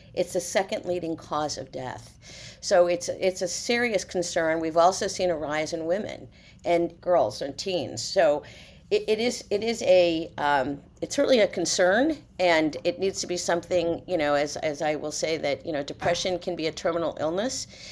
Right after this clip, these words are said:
and we need to think about this as a, as a potential risk to anybody who presents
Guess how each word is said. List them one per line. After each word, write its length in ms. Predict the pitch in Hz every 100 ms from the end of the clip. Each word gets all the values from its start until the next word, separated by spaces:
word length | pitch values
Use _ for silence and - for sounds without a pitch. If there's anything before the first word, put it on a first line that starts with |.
| -
and 100 | 170
we 120 | 165 165
need 200 | 165 170
to 80 | 170
think 260 | 190 202
about 320 | 214 151 147
this 240 | 156 151 - -
as 240 | 151 143
a, 260 | 143 135 -
as 240 | 135 131 131
a 200 | 127 120
potential 680 | - 143 180 175 - 151 139
risk 340 | 180 - -
to 120 | 175
anybody 460 | - 175 170 139 135
who 140 | 156
presents 580 | 143 151 143 156 143 -